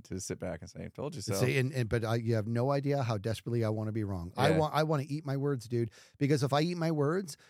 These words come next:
Speaker 2: it meant that now, first of all, I'm gonna learn something here. It also means that all the people I really care about, their, their jobs are secure, that we're not gonna,
Speaker 1: Yeah.
Speaker 2: you know what I mean? Stuff like that. Like, it's gonna mean, like, "Oh, dude, I'm, I, I am being,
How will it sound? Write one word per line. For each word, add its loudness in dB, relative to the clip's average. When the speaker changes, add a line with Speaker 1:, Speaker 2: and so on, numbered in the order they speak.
Speaker 2:
it 4
meant 2
that 4
now, 2
first 0
of 4
all, 4
I'm 4
gonna 0
learn 2
something -4
here. -2
It 6
also 4
means 0
that 2
all 2
the -2
people 2
I 4
really 4
care 0
about, -4
their, 0
their -2
jobs 0
are 0
secure, -4
that -6
we're -4
not -2
gonna, 0
Speaker 1:
Yeah. -4
Speaker 2:
you 2
know 2
what 2
I 2
mean? 4
Stuff 2
like 2
that. -2
Like, 0
it's -2
gonna 2
mean, 2
like, 0
"Oh, 2
dude, 2
I'm, 2
I, 4
I 4
am 2
being, 0